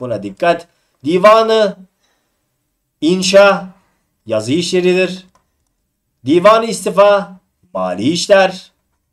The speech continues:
Divanı Arz ordu işleri. Güzel yapıyorum değil mi? Divanı İşraf divanları teftiş eder. Hangilerini hocam? Yazı ve maliyeyi teftiş eder. Bu devlet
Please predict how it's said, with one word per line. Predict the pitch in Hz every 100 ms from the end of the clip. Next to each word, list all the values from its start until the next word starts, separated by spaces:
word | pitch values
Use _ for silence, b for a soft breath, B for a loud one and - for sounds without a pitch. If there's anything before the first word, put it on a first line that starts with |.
| _ _ _ _ _ -
Divanı | 160 196 220 220 208
Arz | 202 208 185 - - _ _
ordu | - 120 139 147 165
işleri. | 190 180 196 190 196 185 - _
Güzel | 92 98
yapıyorum | 117 117 98
değil | 101 131
mi? | 151 156 B B -
Divanı | 208 220 220 214 202
İşraf | 196 170 202 196 - - _ _ _ _ _ 117
divanları | 147 185 170 160 143 143 175 165 165 _ _ _ _ _ -
teftiş | 135 120 156 143
eder. | 117 101
Hangilerini | 98 170 208 196 190
hocam? | 190 185 185 175
Yazı | 143 139 185 185 175 131
ve | 170
maliyeyi | 147 120 117 117 151
teftiş | 117 - 98 87
eder. | 85 - _ _ _ b b b b _ _ _ _ _ _ _ _ _ _ _ _ _ _ _ _ _ _
Bu | 127 240
devlet | 294 175 180 180